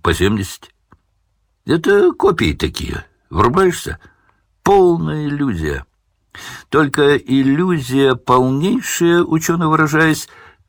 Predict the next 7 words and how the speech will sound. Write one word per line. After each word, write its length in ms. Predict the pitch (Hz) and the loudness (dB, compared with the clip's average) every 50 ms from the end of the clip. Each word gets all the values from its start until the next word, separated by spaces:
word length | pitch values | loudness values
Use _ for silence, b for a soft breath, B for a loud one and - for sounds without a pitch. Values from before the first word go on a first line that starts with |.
| _ | _
та 200 | - 156 156 135 | 0 2 2 2
самая 580 | 117 - - - - 123 123 110 110 107 101 98 | 2 0 -2 -2 0 2 2 2 2 2 2 2
реальность, 680 | 98 110 135 165 175 175 175 170 170 165 - - - 95 | 2 2 2 2 2 2 2 0 -2 -4 -6 -8 -8 -6
данная 600 | 92 87 143 147 147 139 143 143 139 135 135 131 | -4 0 0 2 2 2 0 0 0 0 0 0
нам 260 | 131 131 131 131 131 | 0 2 2 0 0
в 140 | 107 92 107 | 0 -2 -2
ощущениях. 1040 | 123 123 - - - 123 117 - - - - 120 123 117 107 113 113 113 - - | -2 -2 -2 -4 -4 -4 -4 -4 -6 -4 0 0 0 2 2 0 -2 -2 -4 -10